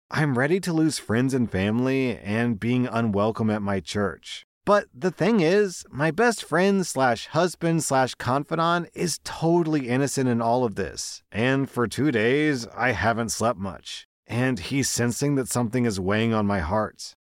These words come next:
How on earth do I ask him to just switch to being my best friend? This sucks! Our next Reddit post is from Spirited Isopod. "Well, today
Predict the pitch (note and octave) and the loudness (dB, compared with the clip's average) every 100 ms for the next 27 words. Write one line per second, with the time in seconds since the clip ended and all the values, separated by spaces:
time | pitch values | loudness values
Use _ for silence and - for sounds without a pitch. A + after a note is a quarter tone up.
0 | _ - A3 B3+ A#3+ F#3 - E3 G#3+ G3+ | _ 0 4 4 4 2 2 4 4 4
1 | - D3+ D3+ B2 D3 - F#3+ F#3 E3 D3+ | 2 2 4 4 2 0 -2 0 0 0
2 | D3 - A#2 D#3+ - D3+ B2+ C#3+ C#3 A#2 | 0 0 0 0 0 -2 0 2 2 2
3 | B2+ C3+ - B2 C3+ F2 - - _ _ | 2 0 -2 0 0 0 -6 -20 _ _
4 | D4 B3 - - - D#3 - - - - | 2 2 2 -2 2 2 2 -10 -12 -14
5 | _ _ - A2+ C3 C#3 - F#2 D2+ G2+ | _ _ -2 0 2 0 -2 -4 -2 -4
6 | G2+ G#2 G#2 F#2+ - G2 G2 G#2+ E2+ F#2 | -4 -6 -4 -4 -4 -2 -2 -2 -2 -4
7 | - D2+ E2+ G#1 G1+ _ _ - F#2+ G#2+ | -6 -6 -6 -8 -10 _ _ -4 0 2
8 | G#2 F#2+ F2 - A2+ G2 G#2 A#2 B2 | 2 0 -4 -4 0 2 4 2 0